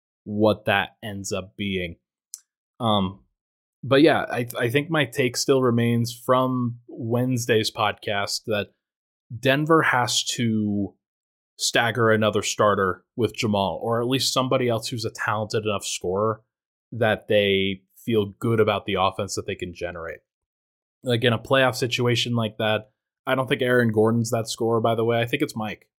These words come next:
I think they have to stagger Jamal and Mike. And had Denver done that, let's say they take out Reggie, or yeah, l-, yeah, let's say they take out Reggie.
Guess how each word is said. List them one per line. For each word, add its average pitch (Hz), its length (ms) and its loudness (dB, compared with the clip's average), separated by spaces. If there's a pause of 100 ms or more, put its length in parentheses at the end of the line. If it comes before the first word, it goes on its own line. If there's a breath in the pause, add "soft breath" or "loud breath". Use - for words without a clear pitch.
(160)
I 107 80 -6
think 123 200 -2
they 123 100 2
have 131 180 -2
to 120 80 -6
stagger 120 500 -2 (180)
Jamal 117 360 0
and 113 160 -2
Mike. 107 320 -6 (600)
And 110 400 -2 (120)
had 139 400 0
Denver 127 300 -2
done 110 280 -2
that, 85 280 -6 (640)
let's 113 160 -2
say 127 100 4
they 113 140 2
take 107 240 -2
out 104 160 0
Reggie, 98 480 -4 (560)
or 120 340 4
yeah, 117 200 2
l-, 101 180 -2
yeah, 117 200 -2
let's 113 180 -4
say 143 100 0
they 127 140 -2
take 117 200 -2
out 107 140 2
Reggie. - 320 -4